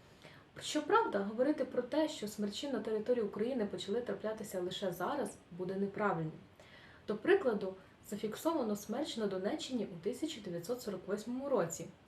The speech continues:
унаслідок якого було зачеплено потяг, і сім вагонів цього потяга зійшли із рейок внаслідок негоди. А у тисяча дев'ятсот дев'яносто сьомому році на Волині, у селищі Раків Ліс, негода забрала життя чотирьох людей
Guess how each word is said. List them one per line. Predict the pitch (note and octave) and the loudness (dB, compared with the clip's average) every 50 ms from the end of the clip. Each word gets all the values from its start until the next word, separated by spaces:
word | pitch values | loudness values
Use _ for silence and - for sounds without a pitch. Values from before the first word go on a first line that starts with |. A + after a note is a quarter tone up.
| - - - | -18 -8 -2
унаслідок | G3+ G#3 G#3+ A#3 A3+ - A3 G3 G3 F#3+ - - | 0 2 2 2 0 -2 -4 -4 -2 -4 -2 -2
якого | F#3+ F#3 - B3+ D#4+ F4+ - G#3+ G#3 - - - - - - - - - - | -4 -2 0 2 2 2 2 -2 -6 -10 -14 -20 -20 -20 -20 -20 -18 -8 -4
було | G3 A3+ A3 A3 G3+ | -2 0 2 2 2
зачеплено | G3 G3+ G3 - G#3 G3+ - G3 F#3 F3+ E3+ D#3+ - | 0 0 0 0 -2 0 0 -2 -2 -2 -4 -2 2
потяг, | A#3 D4+ - - G#3 - - - - - | 2 2 2 2 -2 -8 -10 -12 -8 -6
і | G#3+ | -4
сім | G#3 - - A#3 G#3 F#3 | -4 -2 -2 0 0 2
вагонів | F3+ F3 F3+ F#3+ F#3 F3 E3 E3 | 0 0 0 0 -2 -2 -2 -4
цього | - - F#3 F3 E3+ D#3 | -4 -4 -4 -2 -4 -4
потяга | - - G#3+ D4 D4 C#4+ G3 F#3+ E3+ E3 | -2 0 0 0 0 -2 -4 -4 -4 -6
зійшли | D#3+ F3 F3 - - F#3 F3 D#3 - | -4 -6 -8 -8 -6 -4 -4 -4 -4
із | F3 E3 E3 | -6 -6 -6
рейок | E3 F#3+ B3 C4+ C4 B3+ - - - F3 | -4 -4 -2 -2 -4 -6 -8 -10 -8 -6
внаслідок | E3+ D#3+ E3 - F#3+ E3+ E3+ E3 - - | -4 -4 -4 -6 -6 -6 -6 -6 -4 -4
негоди. | G3+ G3 G3+ F#3 D#3+ D#3+ - - - - - - - - - - - - - - | -2 0 0 0 0 -2 -4 -8 -16 -20 -20 -20 -20 -20 -18 -18 -18 -16 -4 0
А | G#3 G#3+ | 2 2
у | G#3+ G#3+ | 4 4
тисяча | B3+ D4+ D4 - G#3 - A3+ | 2 0 0 -2 -4 -2 0
дев'ятсот | G3+ G#3 G#3 G#3 G#3 - A3+ | 2 2 2 2 0 -2 -2
дев'яносто | G3 G3+ G3 F#3+ F#3+ F#3 F3+ - - E3+ | 0 0 0 0 -2 -4 -4 -6 -6 -6
сьомому | - - G3+ B3+ F4 F4+ F4 D4 B3 | -2 0 0 2 2 2 2 2 4
році | A3 G3 F#3 - - - - F#3 F#3 | 4 4 2 2 -2 -8 -10 -6 -4
на | F#3 | -4
Волині, | E3+ E3 E3+ F3 F#3 B3 D#4 D#4 A3+ - - - - | -2 0 0 2 2 4 4 2 0 -2 -6 -10 -12
у | F#3+ | -10
селищі | - - F3+ F3 F3 E3 - - F3+ | -6 -4 -4 -4 -4 -4 -6 -6 -4
Раків | F3 F3 E3 - - E3+ E3+ | -4 -4 -4 -6 -6 -6 -4
Ліс, | F#3 B3 E4+ F4 - - - - - - - - - - - | 0 0 0 0 -2 -6 -10 -20 -20 -20 -20 -20 -18 -10 -6
негода | G3 F#3+ - A3 B3+ B3+ C#4 C4+ | -6 -4 0 0 4 6 6 6
забрала | C#4 B3+ G#3+ A#3+ A#3 A#3 A#3 A#3 | 6 4 0 0 -2 0 0 0
життя | G#3+ G#3+ A3 G3+ - A3 A3 G#3+ | -2 -2 -4 -6 -6 -6 -6 -6
чотирьох | - - F3 - F3+ F3+ F3+ F3 - - | -8 -10 -10 -8 -4 -4 -4 -4 -4 -6
людей | E3+ D#3+ D#3+ F#3 A3 D4 D4+ | -6 -4 -2 0 -2 -2 -2